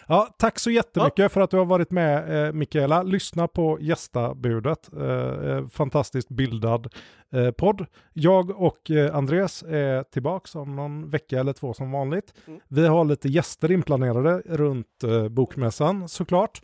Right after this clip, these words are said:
Speaker 1: Så det, det blir lite ö-,
Speaker 2: Kanske blir det
Speaker 1: ö-
Speaker 2: en, en, en bonus från bokmässan.
Speaker 1: Ja,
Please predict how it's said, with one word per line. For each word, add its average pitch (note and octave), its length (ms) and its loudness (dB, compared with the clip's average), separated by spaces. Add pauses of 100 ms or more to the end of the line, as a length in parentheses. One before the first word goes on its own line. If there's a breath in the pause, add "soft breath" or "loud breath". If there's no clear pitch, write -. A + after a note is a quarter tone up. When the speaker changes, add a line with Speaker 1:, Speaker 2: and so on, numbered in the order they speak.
(320 soft breath)
Speaker 1:
Så - 140 -6
det, D3 220 2
det C#3 120 -4
blir C#3 160 0
lite B2+ 280 -2
ö-, C3 300 -4
Speaker 2:
Kanske E3 180 -4
blir D3+ 180 4
det C#3 100 4
Speaker 1:
ö- F#3 400 -2
Speaker 2:
en, E3+ 180 -4
en, D#3+ 300 -4
en F3 120 -4
bonus D#3+ 480 0
från G#3 180 -8
bokmässan. G3+ 540 -8
Speaker 1:
Ja, E3 260 6